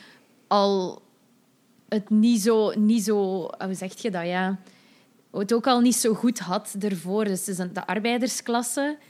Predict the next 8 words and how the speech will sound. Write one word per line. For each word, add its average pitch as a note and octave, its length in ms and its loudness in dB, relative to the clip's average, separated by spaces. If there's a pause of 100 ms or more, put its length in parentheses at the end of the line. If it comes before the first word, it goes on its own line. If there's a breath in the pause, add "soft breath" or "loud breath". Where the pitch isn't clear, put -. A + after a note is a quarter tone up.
(460 soft breath)
eh, F3+ 420 -2 (120)
die G3+ 200 -2
een G#3 100 0
aantal G3 400 0
zekerheden G#3 640 0
hadden, G#3 540 0
maar G3+ 140 -2
dan F3+ 400 -2